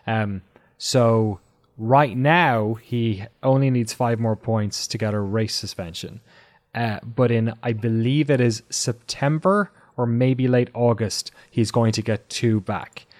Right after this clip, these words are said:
So it all depends. We, we have a way more compacted season this year. I don't know. I know they're gonna take it a lot more seriously after what happened in F two, uh, 'cause they were kind of lax on it. But, uh, I don't know if,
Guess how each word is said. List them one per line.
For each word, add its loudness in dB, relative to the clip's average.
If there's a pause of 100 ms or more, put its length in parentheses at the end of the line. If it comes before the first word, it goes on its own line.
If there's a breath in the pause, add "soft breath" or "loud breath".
So 0 (320)
it -8
all 6
depends. 2
We, -4
we 0
have 2
a 4
way 4
more 6
compacted -4 (260 soft breath)
season 0
this 0
year. 2 (180 loud breath)
I 0
don't 2
know. 4 (300 soft breath)
I 4
know 6
they're 4
gonna 6
take 0
it 2
a 2
lot 2
more 0
seriously 2
after -2
what -4
happened -4
in -2
F -6
two, -4 (360 soft breath)
uh, -4
'cause -6
they -2
were -4
kind -2
of -2
lax -6
on -10
it. -14 (360 soft breath)
But, 0 (260)
uh, 0
I -2
don't 2
know 4
if, -2